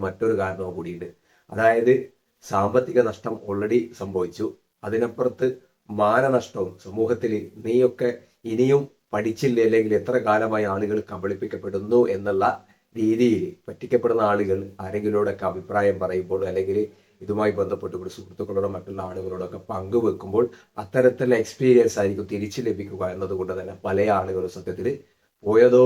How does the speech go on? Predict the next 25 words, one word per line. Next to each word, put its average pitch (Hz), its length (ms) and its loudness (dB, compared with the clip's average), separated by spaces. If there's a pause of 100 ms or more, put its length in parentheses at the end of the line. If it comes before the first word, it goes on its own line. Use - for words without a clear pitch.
(160)
പോയി, 104 200 2 (180)
ഇനി 104 140 -4 (200)
മാനനഷ്ടവും 113 720 0
കൂടി 95 180 0 (320)
സഹിക്കാൻ 104 500 -2 (100)
കഴിയില്ല 95 380 0 (160)
എന്ന് 90 180 -10 (420)
കരുതി 101 320 -2 (200)
മിണ്ടാതിരിക്കുന്ന 101 720 0
ആളുകളുണ്ട്. 85 400 -12 (120)
എന്നാൽ 104 200 -4 (120)
ചില 107 120 2 (180)
ആളുകൾ 113 260 -2 (420)
എനിക്ക് 113 340 -2
നഷ്ടപ്പെട്ടു 123 460 -4
കഴിഞ്ഞാൽ 113 360 2 (460)
ഇനി 113 140 2 (680)
ചില 104 160 -2 (360)
മാനനഷ്ടവും 117 600 -2
ഉണ്ടായാൽ 107 380 -2
എനിക്ക് 104 220 -6 (100)
വിഷയമല്ല, 101 540 -4 (140)
ഇത്തരം 110 340 -6
ആളുകൾ 104 320 0
ഒരു 101 80 -8